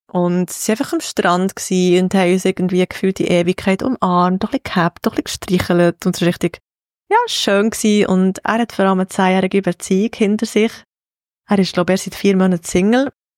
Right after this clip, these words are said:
und vorher eben wirklich zehn Jahre in einer Beziehung. Und er hat gesagt, das ist jetzt die erste Frau, die er Nähe hat,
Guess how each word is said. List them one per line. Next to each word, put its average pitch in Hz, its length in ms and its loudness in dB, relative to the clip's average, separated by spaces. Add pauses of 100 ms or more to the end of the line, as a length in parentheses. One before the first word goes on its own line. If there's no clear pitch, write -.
und 175 320 0
vorher 170 300 0
eben 160 160 -2
wirklich - 200 -6
zehn 156 260 0
Jahre 156 140 0
in - 60 -2
einer 160 60 -6
Beziehung. 202 580 0 (800)
Und 170 560 0
er 180 140 2
hat 170 100 0
gesagt, - 400 -2
das 165 220 -2
ist - 0 -
jetzt - 220 -4
die - 120 -8
erste 180 400 -2
Frau, 165 500 2
die - 80 -6
er 165 160 2
Nähe 160 500 0
hat, 202 180 0